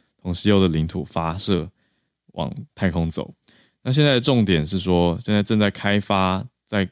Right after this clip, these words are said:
在轨制造的这个 Space Forge 等等这些公司，他们的商业，嗯，可以讲商业威能嘛，或商业能力，大家等着再看。很多人就在说，嗯，那造-，到底是说他们这次的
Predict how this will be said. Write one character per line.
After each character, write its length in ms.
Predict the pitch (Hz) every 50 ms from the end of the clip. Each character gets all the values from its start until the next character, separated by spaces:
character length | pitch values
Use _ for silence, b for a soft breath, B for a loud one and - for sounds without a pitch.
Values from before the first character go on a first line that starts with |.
| _ _ _
在 260 | - 185 151 110 196
轨 280 | - - - 87 57 -
制 260 | - - 110 110 90
造 300 | 78 - 92 71 - -
的 120 | - - 90
这 80 | 85 92
个 160 | - - -
Space 460 | - - - - - 117 120 120 -
Forge 420 | - - - 120 110 95 87 - - -
等 120 | 95 92
等 140 | 95 101 87
这 100 | 78 90
些 140 | 87 95 90
公 220 | - 95 90 87
司， 280 | 87 - - 87 85 85 b b b b b b b
他 100 | b 101
们 120 | 98 101 98
的 420 | 92 90 85 82 80 - - - _
商 320 | - - - 117 117 127
业， 320 | 131 123 110 101 95 90 78 - _ - _ _ _ -
嗯， 500 | 95 90 85 82 80 80 78 76 78 80 -
可 60 | -
以 40 | 98
讲 160 | 90 92 85
商 160 | 85 - 104 110
业 120 | 113 110
威 260 | 101 95 113 110 113
能 220 | 117 110 92 78 80
嘛， 80 | 85
或 160 | 82 - 113
商 200 | 107 - 135 135
业 140 | 143 147 135
能 260 | 117 104 90 85 92
力， 200 | 110 117 98 85 b b b b
大 140 | b 110 101
家 120 | 98 95 92
等 260 | - - 92 78 71
着 100 | - 82
再 140 | 78 98 95
看。 260 | - - 110 - - b b b b b b b b
很 120 | b 95
多 100 | 104 123
人 80 | 120 113
就 80 | 110
在 120 | 113 110 113
说， 280 | 110 117 110 110 110 -
嗯， 180 | 123 123 113 110
那 80 | 117
造-， 260 | 120 - - 175 131 92 -
到 220 | - 170 143 120
底 180 | 101 95 90 78
是 240 | - - 110 104 90
说 220 | 95 98 95 92
他 100 | 95 98
们 80 | 95 92
这 100 | 98 98
次 220 | 92 - 98 90
的 220 | 82 76 71 -